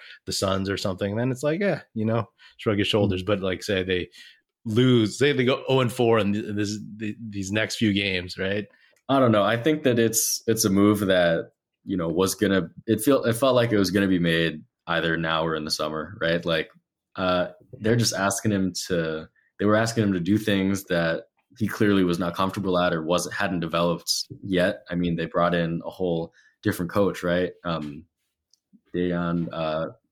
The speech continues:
Speaker 2: I'm gonna butcher his name, Yelovich or whatever. Um,
Speaker 1: Sure.
Speaker 2: I know that they, they hired him to, to work with Wiseman, and, like, his, they made this whole big deal out of, like, him being Jokic's old trainer and all that. And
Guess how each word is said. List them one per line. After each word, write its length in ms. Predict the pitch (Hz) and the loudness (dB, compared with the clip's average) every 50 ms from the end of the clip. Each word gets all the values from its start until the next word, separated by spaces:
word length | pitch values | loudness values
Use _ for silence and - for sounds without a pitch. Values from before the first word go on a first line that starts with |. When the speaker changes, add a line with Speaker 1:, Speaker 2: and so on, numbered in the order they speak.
| - - | -8 -4
Speaker 2:
I'm 160 | - - 71 | -4 -4 -4
gonna 120 | 71 73 | -4 -8
butcher 320 | 71 71 73 69 - - 76 | -10 -10 -10 -10 -10 -12 -12
his 80 | 73 | -12
name, 220 | 73 71 71 73 76 | -12 -12 -12 -10 -8
Yelovich 500 | 78 78 78 78 78 80 80 78 - - | -8 -6 -6 -6 -8 -8 -10 -8 -8 -4
or 60 | 85 | -4
whatever. 480 | 85 82 82 80 78 78 78 78 - _ _ - - - _ - | -2 -2 -2 -2 -4 -6 -8 -10 -12 _ _ -20 -20 -20 _ -4
Um, 220 | - 90 87 85 | -2 0 2 2
Speaker 1:
Sure. 180 | 85 85 104 95 | 2 0 0 2
Speaker 2:
I 80 | 95 | 2
know 140 | 98 101 104 | 2 2 2
that 100 | 95 95 - | 0 0 0
they, 120 | - 92 92 - | 0 0 0 0
they 140 | 92 98 95 | -2 -2 -2
hired 320 | - - 98 95 95 95 98 | -2 0 0 2 2 2 2
him 420 | 98 101 98 95 98 98 95 - _ _ _ _ _ _ _ _ _ - | 2 2 2 2 2 0 -2 -6 _ _ _ _ _ _ _ _ _ -2
to, 240 | - 101 92 87 | 0 2 2 2
to 100 | 87 - | 2 2
work 240 | 101 101 101 101 101 | 2 4 4 2 2
with 140 | 104 - - | -2 -2 0
Wiseman, 480 | 95 98 101 101 98 101 101 101 98 95 | 2 2 2 2 2 2 2 2 2 0
and, 180 | 85 82 - | 0 -2 -4
like, 240 | 85 80 78 76 - | -6 -6 -6 -6 -4
his, 340 | - 90 85 - - - - _ - 85 | -4 -4 -4 -4 -8 -10 -14 _ -10 -4
they 140 | 85 95 | -2 0
made 180 | 95 95 98 92 | 2 2 2 2
this 140 | 92 92 - | 0 -2 0
whole 160 | - 107 101 | 0 0 2
big 180 | 87 101 98 85 | 2 2 0 2
deal 300 | - 87 87 90 92 90 | 2 2 2 2 4 4
out 120 | 87 87 | 2 2
of, 60 | 85 | 0
like, 180 | 80 80 78 - | 0 -4 -6 -4
him 200 | - 92 92 90 | -4 -2 -2 0
being 400 | 87 85 85 82 80 82 80 78 82 | 0 0 0 0 -2 -4 -6 -2 0
Jokic's 440 | 90 92 90 - - - 90 85 | 0 0 0 -2 -6 -6 -4 -2
old 340 | 95 92 90 87 87 87 85 | 0 0 0 0 -2 -2 -4
trainer 400 | - - 92 92 95 92 92 92 | -6 -4 -2 -2 0 0 0 -2
and 100 | 92 92 | -2 -2
all 120 | 90 90 85 | -2 -2 -2
that. 320 | 90 90 90 90 92 - _ _ _ _ _ _ _ _ _ _ _ _ - | -2 -2 -2 -4 -6 -8 _ _ _ _ _ _ _ _ _ _ _ _ -2
And 440 | 90 90 87 85 82 80 82 82 | 0 0 0 0 0 -2 -4 -6